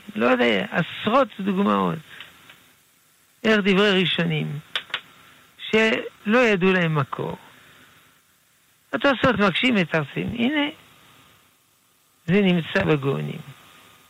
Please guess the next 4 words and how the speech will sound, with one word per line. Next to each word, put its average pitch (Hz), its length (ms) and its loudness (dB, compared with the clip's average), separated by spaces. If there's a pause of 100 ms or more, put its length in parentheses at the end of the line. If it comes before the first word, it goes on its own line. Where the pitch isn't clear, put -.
(680)
עכשיו, - 420 -8
מה 170 220 2
שאתה 175 380 0
אומר 147 600 -2